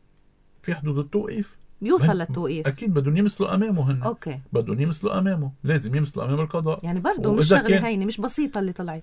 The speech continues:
Speaker 1: م-، اللي هي ب-، ب-، بال-، بالمفهوم القانوني هي شغلة عادية كلاسيكية بتصير بحيالله ملف كتير صغير،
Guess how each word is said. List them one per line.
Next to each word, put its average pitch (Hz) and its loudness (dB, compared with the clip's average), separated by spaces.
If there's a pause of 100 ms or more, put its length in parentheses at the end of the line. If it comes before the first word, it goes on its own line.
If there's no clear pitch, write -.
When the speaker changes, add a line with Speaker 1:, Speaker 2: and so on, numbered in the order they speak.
Speaker 1:
م-، 131 0 (320)
اللي 110 -2
هي 185 6
ب-، 127 0
ب-، 135 0
بال-، 113 -4
بالمفهوم 117 0
القانوني 135 2
هي 139 2
شغلة 156 0
عادية 143 0
كلاسيكية 139 -2
بتصير 127 -4
بحيالله 143 0
ملف 139 -2
كتير 139 -2
صغير، 123 -6